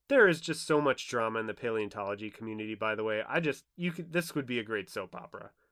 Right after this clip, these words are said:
This would be a great T V show. Netflix original series here.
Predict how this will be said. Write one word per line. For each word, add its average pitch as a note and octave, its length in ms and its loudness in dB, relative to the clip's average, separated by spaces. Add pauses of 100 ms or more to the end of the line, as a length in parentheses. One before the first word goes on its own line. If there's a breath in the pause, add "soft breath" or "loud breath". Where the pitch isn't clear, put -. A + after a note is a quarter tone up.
(180)
This C#3+ 60 -12
would C#3+ 60 -4
be D#3 100 4
a - 20 0
great B2+ 240 2
T B2+ 140 -8
V A2+ 140 -8
show. - 320 -10 (440)
Netflix C#3+ 420 2
original A2+ 440 -4
series G2 480 -12
here. - 260 -16